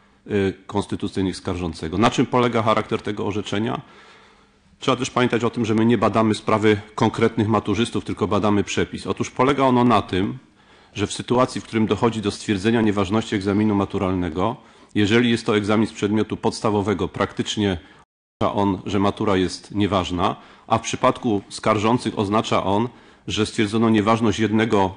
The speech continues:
z egzaminów, który zmienia w bardzo istotny sposób ich możliwość dostępu do szkolnictwa wyższego.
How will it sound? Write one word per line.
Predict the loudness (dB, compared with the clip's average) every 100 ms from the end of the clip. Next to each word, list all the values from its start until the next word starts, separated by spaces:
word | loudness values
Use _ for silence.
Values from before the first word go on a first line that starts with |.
| -10
z | -14 -4
egzaminów, | -2 0 0 2 2 -2
który | 0 4 4 4 -4 -6
zmienia | 2 6 6 6 2 -4
w | -2
bardzo | 0 2
istotny | 0 0 -2 -2
sposób | -2 -4 -2 -4 -4
ich | -2 -2 -4 -20 _ _
możliwość | 2 2 4 2 2 2
dostępu | -2 0 0 0 -2
do | 0 0 -2 -8 _ _ _ _ -16
szkolnictwa | -4 -2 -2 -2 -6
wyższego. | -6 -10 -12 -14